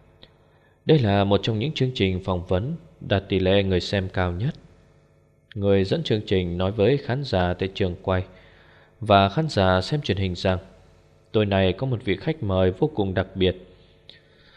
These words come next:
Vị khách thần bí đó chắc chắn sẽ làm cả thế giới phải chấn động. Tiếp đó, bọn hàng nhất thấy trên màn hình T V xuất hiện hình ảnh Hạ Lệ Hân, nữ,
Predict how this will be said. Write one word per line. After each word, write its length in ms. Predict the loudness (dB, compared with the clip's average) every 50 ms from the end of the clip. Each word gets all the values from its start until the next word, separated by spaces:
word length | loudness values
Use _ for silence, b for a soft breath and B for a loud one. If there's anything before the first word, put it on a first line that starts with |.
| b b b _
Vị 120 | -2 -2 0
khách 240 | 2 2 0 0 0 -4 -6 -4 -2
thần 200 | -2 -2 0 0
bí 120 | 0 0
đó 340 | 2 0 0 0 -2 -4 -6 -8 -16 -20 _ -4 -2
chắc 180 | -2 -2 0
chắn 240 | 0 0 0 0 -2
sẽ 140 | -2 -2 -2
làm 320 | 0 0 0 0 0 -2
cả 120 | -4 -6 -4
thế 160 | -2 -2 -2
giới 320 | 0 2 2 2 4 2
phải 160 | 2 0 -2 -2
chấn 280 | -2 -4 -4 -2 0
động. 180 | 0 0 0 0 -4 -10 -20 -20 -20 _ _ _ _ _ _ _ _ _ _ _ _ _ _ _ _
Tiếp 200 | -2 0 0 0 -2
đó, 280 | -2 -2 -2 -2 -6 -10 B B B B B B B B B B B
bọn 160 | 2 4 4 4
hàng 160 | 4 2 0
nhất 140 | -2 -2 -2
thấy 280 | 0 0 2 2 2 2 2
trên 180 | 0 0 0
màn 100 | 0 -2
hình 200 | -2 -2 -2 -2
T 80 | -2 0 0 0 2 2
V 40 | 2 2 2 2
xuất 200 | 2 0 0 0
hiện 200 | 2 0 0 -2
hình 160 | -4 -4 -2
ảnh 280 | -2 -2 -2 -2 -4 -6
Hạ 220 | -4 -4 -2 -2
Lệ 200 | 0 0 0 -2
Hân, 260 | -2 -4 -4 -4 -4 -6 -10 -14 -20 _ _ _ _ _ _
nữ, 360 | -6 -4 -2 -2 0 -2 -4